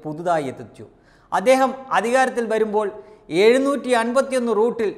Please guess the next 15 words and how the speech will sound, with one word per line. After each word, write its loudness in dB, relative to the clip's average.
ഇരുപതിനായിരത്തി -2
നാൽപത്തിനാല് -4
കിലോമീറ്റർ 6
മാത്രമേ -4
ബസ് -6
ഓടിയിരുന്നുള്ളൂ. -2
ഇപ്പോൾ -2
തൊണ്ണൂറ്റി 2
മൂവായിരത്തി 2
എണ്ണൂറ്റി -2
മുപ്പത്തിമൂന്ന് 0
റൂട്ടിൽ 0
രണ്ട് 2
ലക്ഷത്തി -4
നാൽപത്തിരണ്ടായിരത്തി -2